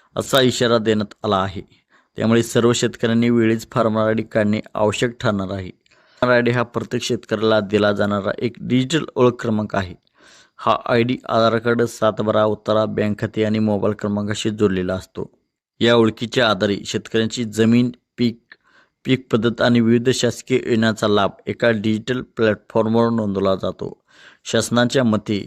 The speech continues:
यामुळे योग्य आणि पात्र शेतकऱ्यांपर्यंत थेट लाभ पोहोचवणे सोपे होणार आहे. फार्मर आयडी नसल्यास पीएम किसान योजनेअंतर्गत दरवर्षी मिळणारे सहा हजार रुपये थेट खात्यात जमा होण्यास अडचण येऊ शकते.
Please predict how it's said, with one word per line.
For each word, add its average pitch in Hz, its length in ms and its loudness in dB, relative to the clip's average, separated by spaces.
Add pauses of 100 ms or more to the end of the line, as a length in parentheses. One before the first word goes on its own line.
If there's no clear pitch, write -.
(140)
यामुळे 117 400 2
योग्य 117 300 0
आणि 120 160 2
पात्र 117 380 -2
शेतकऱ्यांपर्यंत 107 760 -6 (160)
थेट 120 240 -2
लाभ 117 140 0
पोहोचवणे 107 540 -4
सोपे 104 340 -4
होणार 95 240 -2
आहे. 92 180 -6 (760)
फार्मर 123 380 2
आयडी 127 160 2
नसल्यास 113 580 -2 (240)
पीएम 123 220 2
किसान 123 340 -2
योजनेअंतर्गत 113 680 0 (720)
दरवर्षी 120 420 2
मिळणारे 117 440 2
सहा 110 280 -2
हजार 107 180 2
रुपये 110 240 -4 (120)
थेट 120 240 -4
खात्यात - 260 -6 (160)
जमा 104 200 0
होण्यास 104 360 -2 (100)
अडचण 110 340 -2
येऊ 104 120 0
शकते. 98 360 -10